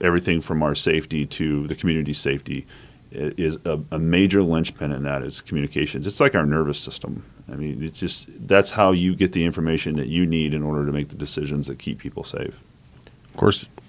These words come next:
Speaker 2: there's a lot of stress involved in, in those situations many times.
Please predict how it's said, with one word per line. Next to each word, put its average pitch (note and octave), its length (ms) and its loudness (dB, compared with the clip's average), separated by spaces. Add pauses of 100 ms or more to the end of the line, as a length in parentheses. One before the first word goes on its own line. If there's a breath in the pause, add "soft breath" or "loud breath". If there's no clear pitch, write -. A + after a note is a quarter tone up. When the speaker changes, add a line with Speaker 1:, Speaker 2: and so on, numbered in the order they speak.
(180)
Speaker 2:
there's G2 120 -2
a - 20 0
lot G2 140 4
of G#2 60 0
stress C3+ 340 6
involved F2+ 340 4
in, E2+ 120 0
in F2+ 260 2
those F2 180 2
situations F2+ 600 2
many G2 220 6
times. F2+ 520 4